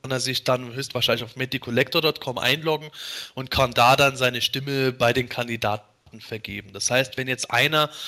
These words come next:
äh, zehn Abonnements abschließt, dann hat er zehn Stimmen, die er vergeben kann. Für die, äh, ge-,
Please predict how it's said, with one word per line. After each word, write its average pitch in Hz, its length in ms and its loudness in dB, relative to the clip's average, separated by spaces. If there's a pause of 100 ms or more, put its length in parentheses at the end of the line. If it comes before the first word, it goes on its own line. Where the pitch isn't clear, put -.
(200)
äh, 131 240 2
zehn 165 340 2
Abonnements 135 560 -4
abschließt, - 520 -2
dann 139 300 -2
hat 143 160 2
er 139 160 4
zehn 139 340 -2
Stimmen, 135 480 0
die 117 120 0
er 104 100 4
vergeben 107 800 -12
kann. 95 280 -14 (380)
Für 143 180 0
die, 139 200 4
äh, 131 200 4
ge-, - 120 -4